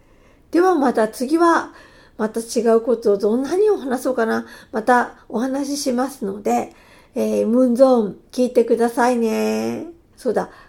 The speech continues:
あの、ハッシュタグをつけてツイートもお待ちしてます。ハッシュタグムーンゾーンです。ムーンゾーンまではひらがな。で、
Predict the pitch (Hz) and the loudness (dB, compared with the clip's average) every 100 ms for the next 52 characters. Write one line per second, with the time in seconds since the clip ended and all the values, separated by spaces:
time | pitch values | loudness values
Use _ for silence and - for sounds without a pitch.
0 | - - 214 202 196 - 240 302 294 359 | -8 -4 -2 -4 -8 -8 -4 -2 0 0
1 | 339 294 277 - 214 240 233 226 233 - | 2 2 0 0 2 4 6 4 2 -2
2 | 240 285 294 294 311 302 311 - - 175 | 0 0 2 2 4 0 -2 -14 -18 -10
3 | 180 180 214 - 220 220 254 269 247 190 | -6 -6 -6 -2 0 2 2 4 4 4
4 | - - - - _ - 285 - 294 320 | -6 -20 -20 -20 _ -6 -4 -2 -2 0
5 | 269 247 233 - - _ _ _ 240 311 | 6 6 6 -2 -18 _ _ _ 0 4
6 | 339 311 277 370 370 330 254 196 190 - | 4 4 4 4 6 8 6 4 -6 -10
7 | _ _ _ _ 196 196 - - _ _ | _ _ _ _ 2 2 -2 -18 _ _
8 | _ _ _ 262 349 339 311 320 381 359 | _ _ _ 0 4 4 4 4 4 4
9 | 254 214 190 185 226 254 262 233 196 - | 2 2 2 0 0 0 2 0 -2 -6
10 | _ _ _ _ 269 233 - | _ _ _ _ 0 0 -2